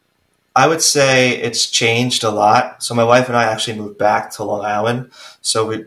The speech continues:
we grew up in Long Island. We lived in Queens for five years when we were both working in corporate.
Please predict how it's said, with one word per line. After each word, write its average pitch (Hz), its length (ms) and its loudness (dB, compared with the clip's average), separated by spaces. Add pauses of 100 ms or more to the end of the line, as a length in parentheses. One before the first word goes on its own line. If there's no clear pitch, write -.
we 110 80 -14
grew 117 240 0
up 120 140 2
in 117 80 -6
Long 110 160 -2
Island. 107 460 0
We 101 60 -14
lived 110 260 -2
in 107 80 -8
Queens 107 440 -6
for 104 240 -8
five 104 400 -2
years 104 540 -6
when 104 100 -16
we 104 60 -12
were 104 80 -16
both 107 320 -8
working 104 360 -10
in 101 100 -18
corporate. 101 680 -4